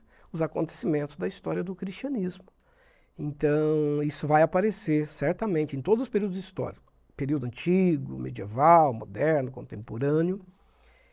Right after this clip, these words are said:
E, e a segunda coisa importante, será de forma online, eh, permitindo que qualquer pessoa possa assistir e fazer o curso à distância. Não precisa vir aqui, justamente pra aqueles e aque-, né, que residem longe, fora de, de Londrina.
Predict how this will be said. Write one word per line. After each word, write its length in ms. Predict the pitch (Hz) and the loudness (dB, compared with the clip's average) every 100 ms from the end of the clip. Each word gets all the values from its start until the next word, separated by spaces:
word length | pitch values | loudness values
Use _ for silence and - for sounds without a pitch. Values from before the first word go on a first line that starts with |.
| _ | _
E, 260 | 190 196 196 | 2 2 6
e 60 | 226 | 4
a 60 | |
segunda 260 | 233 294 285 | 6 4 6
coisa 240 | 226 208 | 8 8
importante, 720 | 202 180 151 147 123 - - - | 6 0 0 0 -2 -4 -14 -14
será 340 | - 180 170 | -2 2 4
de 140 | 175 175 | 4 0
forma 320 | - 165 175 | 0 2 4
online, 640 | 196 160 151 147 135 110 - - _ _ _ _ _ _ _ | 4 6 4 4 0 -4 -10 -20 _ _ _ _ _ _ _
eh, 240 | - 123 120 | -12 -10 -6
permitindo 600 | 135 139 135 131 156 175 | -4 -4 -4 -2 0 -2
que 920 | - - 160 151 143 135 127 127 120 - | -8 -4 -2 0 0 0 -2 -2 -4 -6
qualquer 260 | 127 226 | -2 -2
pessoa 380 | 226 262 - 220 | -2 -6 0 0
possa 320 | 185 185 - | 2 0 0
assistir 560 | 185 - 240 - 220 240 | -4 -6 -8 -4 -2 0
e 40 | |
fazer 300 | - 185 196 | 0 4 4
o 60 | 190 | 2
curso 480 | - 196 240 - - | 0 -4 -4 -10 -6
à 60 | |
distância. 440 | 190 - 247 196 160 | -4 -2 -2 -2 -2
Não 60 | |
precisa 300 | 143 202 208 | -4 0 2
vir 280 | 165 160 226 | 2 2 2
aqui, 300 | - - 202 - _ _ _ _ _ | 0 -4 -6 -8 _ _ _ _ _
justamente 340 | 151 - 165 - | -4 0 2 2
pra 120 | 202 | 2
aqueles 500 | - 180 190 214 190 | 6 8 8 4 0
e 60 | 147 | -4
aque-, 260 | - - | -4 -2
né, 140 | 180 208 | 0 0
que 160 | 156 | 0
residem 440 | 139 127 175 156 120 | 0 0 0 -2 0
longe, 380 | 147 175 143 | 2 2 0
fora 260 | 131 156 151 | -2 0 0
de, 200 | 147 160 | 0 -4
de 120 | 147 | -2
Londrina. 540 | 165 190 151 123 117 | 0 0 0 -4 -8